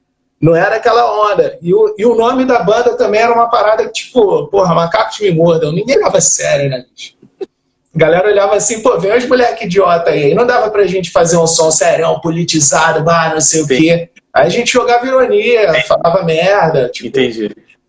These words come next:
Speaker 1: criticava os outros, assim, mas
Speaker 2: Mas
Speaker 1: não,
Speaker 2: conseguiu,
Speaker 1: não
Speaker 2: conseguiu,
Speaker 1: explicitamente.
Speaker 2: conseguiu gravar e tocar,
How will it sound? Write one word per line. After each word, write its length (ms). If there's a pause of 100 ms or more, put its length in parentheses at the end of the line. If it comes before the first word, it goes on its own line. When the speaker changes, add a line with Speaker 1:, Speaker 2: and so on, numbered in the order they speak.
Speaker 1:
criticava 560
os 140
outros, 320
assim, 240 (160)
mas 320
Speaker 2:
Mas 160
Speaker 1:
não, 220
Speaker 2:
conseguiu, 240
Speaker 1:
não 260 (120)
Speaker 2:
conseguiu, 500
Speaker 1:
explicitamente. 800
Speaker 2:
conseguiu 420
gravar 420
e 40
tocar, 720